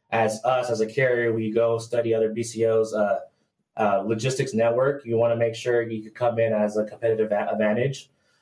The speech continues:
Uh, some people do drayage, some people do intermodal, some people do over O T R, and, and some of those categories, they overpower others, right? So there might be one B C O that does a lot of O T Rs, but how can we come in and diversify the portfolio and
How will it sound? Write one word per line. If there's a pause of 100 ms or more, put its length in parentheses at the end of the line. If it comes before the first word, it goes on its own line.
(100)
Uh,
some
people
do
drayage,
some
people
do
intermodal,
some
people
do
over
O
T
R,
and, (240)
and
some
of
those (400)
categories,
they
overpower
others,
right?
So (120)
there
might
be
one
B
C
O
that
does
a
lot
of
O
T
Rs, (340)
but
how
can
we
come
in
and
diversify
the
portfolio
and